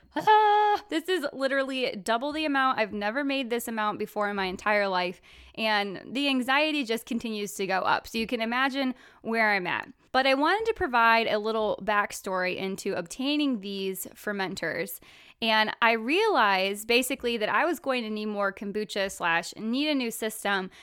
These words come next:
back in July of twenty twenty-one. It was a great first season at the markets, but I was cleaned out every weekend. And because I didn't have the brewing capacity to brew more if I wanted,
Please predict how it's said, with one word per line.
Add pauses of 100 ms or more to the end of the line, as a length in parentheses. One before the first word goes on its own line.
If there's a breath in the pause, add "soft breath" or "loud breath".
(140 loud breath)
back
in
July
of
twenty
twenty-one. (340 soft breath)
It
was
a
great (120)
first
season
at
the
markets, (140)
but
I
was
cleaned
out
every
weekend.
And
because
I
didn't
have
the
brewing
capacity
to
brew
more
if
I
wanted,